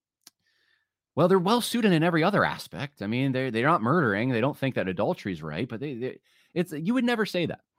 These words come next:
And so, um, anyway, on the one hand, we could recognize that this leader is well suited in every other aspect and so want to excuse this one area of misalignment. On the other hand,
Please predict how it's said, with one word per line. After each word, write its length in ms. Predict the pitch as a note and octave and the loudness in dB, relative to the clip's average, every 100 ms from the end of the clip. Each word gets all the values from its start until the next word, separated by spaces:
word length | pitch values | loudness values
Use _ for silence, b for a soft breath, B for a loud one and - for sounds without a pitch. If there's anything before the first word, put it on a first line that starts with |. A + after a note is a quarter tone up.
| b b b | b b b
And 120 | C3+ C3+ | 0 2
so, 400 | D#3 C#3+ C#3 - | 4 4 2 0
um, 200 | A2+ G#2 | 0 2
anyway, 240 | C#3 E2 | 2 2
on 100 | D2 | 2
the 60 | D3 | 4
one 100 | G3 | 6
hand, 120 | C#3 | 6
we 60 | C3+ | 4
could 120 | D#3 | 2
recognize 340 | G#3 E3+ C3+ | 2 2 0
that 80 | G2 | 0
this 160 | G#2+ - | -6 -4
leader 200 | A2 G2 | -2 -2
is 120 | F#2 | 0
well 140 | C3 | -2
suited 280 | D3+ A2+ G2 | 0 -2 -2
in 80 | F2 | 0
every 220 | A#2+ D#3 | 0 2
other 160 | G#2+ F2+ | 0 0
aspect 420 | E2 - E2 F2 | -4 -6 -12 -10
and 80 | F2+ | -8
so 180 | - F#2+ | -4 -2
want 300 | G#2 D#3 - | 0 -2 -2
to 120 | A2 | -8
excuse 500 | - - A3+ B3+ E3+ | -8 -12 -8 -6 -4
this 180 | A2+ - | -6 -4
one 120 | G2+ | -2
area 240 | F#2 F#2+ | -2 -2
of 100 | E2+ | -4
misalignment. 720 | E2 - A#2+ E3 A2 D2 - _ _ _ _ _ _ | -8 -8 -2 0 0 -2 -14 _ _ _ _ _ _
On 140 | D#2+ | -8
the 120 | E2+ G#2 | 0 2
other 180 | B2 | 2
hand, 280 | F#2+ E2 - | 0 -4 -10